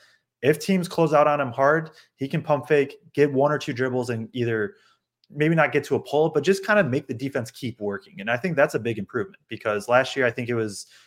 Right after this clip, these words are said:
very much he was gonna shoot a three or he was gonna pass. Now, if he can take a dribble or two, what that's gonna do is that's gonna keep the defense in the rotation.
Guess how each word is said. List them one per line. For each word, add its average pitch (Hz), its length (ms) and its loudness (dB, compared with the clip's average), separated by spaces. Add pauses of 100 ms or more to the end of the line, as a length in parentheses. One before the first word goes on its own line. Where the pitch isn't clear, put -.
(160)
very 127 220 4
much 120 500 0
he 131 60 -4
was 113 100 0
gonna 123 160 -2
shoot 143 220 -2
a 131 40 2
three 131 320 2
or 120 180 2
he 117 60 0
was 104 100 -4
gonna 101 140 -4
pass. - 440 -20 (340)
Now, 127 220 4
if 135 100 -2
he 151 80 -2
can 151 120 -4
take 165 200 0
a 165 40 2
dribble 147 240 2
or 139 100 2
two, 127 440 0 (300)
what 120 140 2
that's 135 160 4
gonna 139 180 -2
do 123 160 4
is 120 80 2
that's 110 160 -4
gonna 139 160 -4
keep 139 220 -8
the 131 60 -2
defense 120 420 -4
in 120 120 -2
the 117 80 0
rotation. 104 500 -4